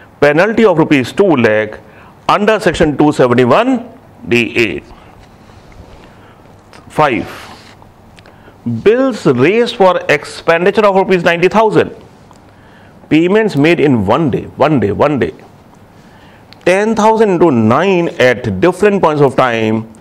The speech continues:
लॉ कहता है aggregate of payments made in a day, therefore disallowance हो जाएगा। So ninety thousand will be disallowed under section forty A three।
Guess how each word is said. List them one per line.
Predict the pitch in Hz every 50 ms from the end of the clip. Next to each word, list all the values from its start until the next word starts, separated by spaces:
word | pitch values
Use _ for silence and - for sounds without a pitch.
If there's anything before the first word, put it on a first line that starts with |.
| - - - - - - - - - - - - - -
लॉ | 110 117 127 156 175 180
कहता | 170 185 185 190 196
है | 190 185 - - -
aggregate | 143 147 147 143 160 165 170 160 185 190
of | 196 190 196
payments | 185 180 180 180 190 196 185 190 160
made | 123 127 147 165 185 196 180
in | 180 180 175
a | 180 180
day, | 170 190 190 185
therefore | 131 127 156 156 165 160 190 165
disallowance | 175 - 196 175 180 185 180
हो | 202 185
जाएगा। | 196 190 190 196 208 202 - - - - - - - - - - - - - - - - - - - -
So | 104
ninety | 101 101 98 107 135 175 208 190 190 147
thousand | 98 - 123 117 110 104 - - 104 98 95 98 - - - - - - - - - - - _ - - - - - - -
will | - 90 101 170 220 233
be | 190 160 131
disallowed | 117 135 - - 113 107 104 110 110 107 98 90 87 - - - - - - - - - - - - - - - -
under | - 139 156 165 151 143 131
section | - 135 120 - 131 123 110
forty | - 120 113 104 - 110 104 101 - - -
A | - 165 214 247 247 233 190 - - - - - - - -
three। | 208 220 - -